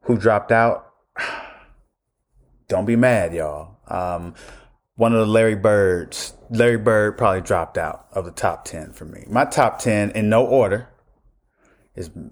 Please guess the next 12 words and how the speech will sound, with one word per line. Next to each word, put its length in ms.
Magic's 680
number 240
one 280
for 140
me, 220
right? 260
Um, 640
Michael 280
Jordan 480
is 120
number 180
two-ish. 1300